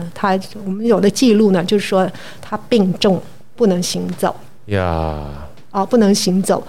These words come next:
Speaker 1: 然后呢，皇帝呢还让他在紫禁城，在北京里头休养，可是他并没好，所以后来他就离开了紫禁城。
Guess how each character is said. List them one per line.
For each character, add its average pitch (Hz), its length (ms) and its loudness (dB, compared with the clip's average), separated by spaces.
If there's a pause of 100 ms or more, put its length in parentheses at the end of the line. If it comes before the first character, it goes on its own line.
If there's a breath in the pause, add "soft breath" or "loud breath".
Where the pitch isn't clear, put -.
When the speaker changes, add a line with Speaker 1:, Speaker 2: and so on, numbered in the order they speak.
(280 loud breath)
Speaker 1:
然 208 100 -2
后 226 200 2
呢， 214 120 6
皇 202 240 2
帝 226 160 6
呢 202 140 6
还 185 160 2
让 202 160 2
他 202 200 0
在 190 380 4 (240)
紫 190 80 -14
禁 208 240 -10
城， 190 280 0
在 202 120 4
北 185 160 2
京 208 140 2
里 190 80 2
头 185 140 -2
休 190 320 0
养， 190 240 -2
可 - 100 -4
是 190 80 4
他 202 240 4 (420 loud breath)
并 233 140 2
没 180 180 2
好， - 360 -4
所 - 160 0
以 196 40 4
后 254 240 0
来 427 140 2
他 170 100 2
就 196 120 4
离 196 180 4
开 - 280 0
了 254 100 6
紫 185 160 -2
禁 190 180 0
城。 - 240 -4